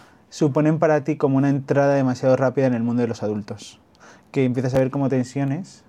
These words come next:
pues yo qué sé, <laughs> el tener que llevar las cuentas de un concierto. O si empieza a haber, por ejemplo, dificultad o, no sé si la p-, palabra es dificultad,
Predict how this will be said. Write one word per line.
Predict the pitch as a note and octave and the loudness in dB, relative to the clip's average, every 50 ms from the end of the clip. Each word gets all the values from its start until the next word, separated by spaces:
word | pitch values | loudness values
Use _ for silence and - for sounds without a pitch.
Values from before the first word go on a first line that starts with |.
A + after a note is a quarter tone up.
| _ _ _ - | _ _ _ -14
pues | - A2 | -10 -8
yo | A2+ G#2+ | -8 -8
qué | A2 G#2+ | -10 -10
sé, | - - A#2 G#2+ - _ _ _ _ _ | -12 -12 -14 -14 -16 _ _ _ _ _
<laughs> | - - D#3+ C3 - - | -16 -12 -12 -12 -10 -6
el | - E3+ D3 | -2 0 2
tener | D#3 D3+ D3 D3 | 4 4 2 4
que | C#3+ | 4
llevar | D#3+ D3+ D3+ D3+ | 4 4 4 4
las | D3+ C3+ | 2 0
cuentas | - D3+ C#3+ C3 D3 C#3+ | 0 -2 0 2 2 2
de | D3 | 2
un | C3 | 2
concierto. | B2+ B2 B2 - A#2+ - - A#2 G#2+ - - - - - - - - - _ _ _ _ _ _ _ _ _ _ _ _ _ _ _ - - | 0 0 0 -2 -4 -4 -6 -12 -12 -14 -16 -18 -18 -18 -18 -20 -20 -20 _ _ _ _ _ _ _ _ _ _ _ _ _ _ _ -16 -8
O | - C#3 B2+ A#2+ A#2 A2+ A2 A2+ A2+ A2+ G#2+ - - | -4 -2 0 0 0 0 0 -2 -2 -4 -4 -6 -8
si | - - C#3+ | -6 -4 -2
empieza | B2+ A#2+ C3 B2+ - D#3 | -2 0 -2 -2 0 2
a | C#3+ | 2
haber, | C#3 C#3 C#3+ C#3 | 4 2 2 2
por | D#3 C#3 | 0 -2
ejemplo, | C3 - - C#3+ C3+ C#3 D#3+ D#3 D#3+ E3 E3 - - - - - - _ _ _ _ _ _ _ _ _ _ _ _ _ - | -2 -2 -6 -8 -6 -4 -4 -4 -4 -4 -8 -12 -20 -20 -20 -20 -20 _ _ _ _ _ _ _ _ _ _ _ _ _ -6
dificultad | D3 C#3 C#3 C3 - - C3 A2 B2+ A#2+ A#2 A2+ A2 C#3 C#3+ D3 D3 C#3+ C3+ | -4 -2 -2 -2 -2 -4 -4 -2 -2 -2 -2 0 0 2 2 2 2 0 0
o, | - C3 B2 B2 A#2+ A#2+ A#2+ A2+ A#2 A2+ A2+ A2+ A2 - - _ _ _ _ _ _ _ _ _ _ - | 0 0 2 2 2 2 2 2 2 2 0 0 -2 -6 -10 _ _ _ _ _ _ _ _ _ _ -8
no | C3+ C3 | -8 -6
sé | - C#3 | -6 -6
si | B2 - B2+ B2 A#2 | -4 -2 -2 -2 -2
la | A2+ A#2 A#2+ A#2 A2 | -2 -2 -4 -4 -4
p-, | - A2+ A#2+ A#2 A2+ A2+ | -4 -4 -2 -2 -4 -4
palabra | - A#2+ A#2 A#2 A2+ A#2 | -4 -2 -2 0 0 -2
es | A2 | -2
dificultad, | A#2+ A#2 - B2 A#2 A2+ A2 D3 C#3+ | -4 -6 -6 -4 -4 -2 -2 -2 -2